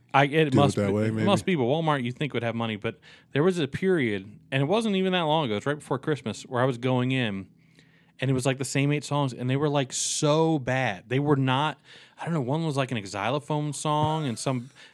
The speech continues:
Speaker 2: Did you say xylophone?
Speaker 1: Xylophone.
Speaker 2: <laughs> That's not how you say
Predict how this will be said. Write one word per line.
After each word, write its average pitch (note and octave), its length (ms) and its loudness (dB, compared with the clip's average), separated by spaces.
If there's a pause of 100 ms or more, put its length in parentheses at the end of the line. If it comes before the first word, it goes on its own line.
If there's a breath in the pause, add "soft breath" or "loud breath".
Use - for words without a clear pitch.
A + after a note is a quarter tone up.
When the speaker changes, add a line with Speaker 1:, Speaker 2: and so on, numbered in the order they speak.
(120)
Speaker 2:
Did B2 140 -2
you C#3 80 4
say C3+ 240 6 (320)
xylophone? C3+ 680 4 (200)
Speaker 1:
Xylophone. A2 600 -2
Speaker 2:
<laughs> - 680 0
That's - 280 -10
not A#3 220 4
how - 80 0
you F#3 220 4
say E3+ 240 2